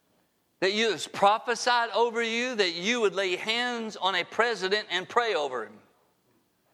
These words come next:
So he called back. I told people this story a little bit this morning. He called back and he says, um, "I'll agree, but I have to ask a couple questions. Eh,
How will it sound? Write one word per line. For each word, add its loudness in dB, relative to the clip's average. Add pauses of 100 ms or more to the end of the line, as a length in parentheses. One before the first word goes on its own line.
(640)
So 2
he 2
called 2
back. 2
I 2
told -2
people -2
this -4
story -2
a -6
little -4
bit -4
this -12
morning. -6 (580)
He 2
called 2
back 2
and -8
he -6
says, 0
um, 0 (560)
"I'll 6
agree, 0
but 0
I 2
have 0
to -2
ask 0
a -12
couple -4
questions. -4 (360)
Eh, -2